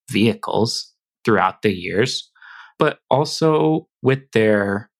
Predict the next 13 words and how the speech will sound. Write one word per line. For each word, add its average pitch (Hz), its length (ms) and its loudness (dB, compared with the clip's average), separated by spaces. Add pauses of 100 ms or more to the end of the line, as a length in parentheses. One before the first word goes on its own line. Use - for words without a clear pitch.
(440)
sort 101 300 0
of 92 240 -4
driver 117 400 -2
program, 147 920 -2 (200)
their 101 140 0
development 110 720 0
program. 135 800 2 (380)
You 104 100 -2
know, 95 140 -2
they 101 120 2
have 101 520 0 (240)
several 123 520 0
drivers 104 640 0